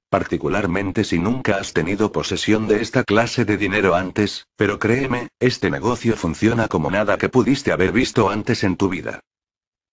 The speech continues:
Siguiendo el simple plan de tres pasos precisado más adelante, dentro de algunas semanas tu vida cambiará tanto que no la vas a reconocer.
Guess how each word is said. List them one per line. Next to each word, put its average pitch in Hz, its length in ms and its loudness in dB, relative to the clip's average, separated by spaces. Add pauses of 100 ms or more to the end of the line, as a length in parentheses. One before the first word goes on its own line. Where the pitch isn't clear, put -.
(140)
Siguiendo 113 640 0
el 87 120 -2
simple 82 340 -2
plan 107 260 0
de 107 80 2
tres 110 220 0
pasos 117 400 2
precisado 98 540 0
más 110 220 -2
adelante, 113 600 -2 (120)
dentro 107 420 4
de 92 120 0
algunas 95 380 -2
semanas 95 440 0
tu - 120 -2
vida 98 240 0
cambiará 98 520 0
tanto 107 320 0
que 90 140 -2
no 117 140 0
la 95 100 0
vas 104 260 2
a 110 60 2
reconocer. 82 640 -2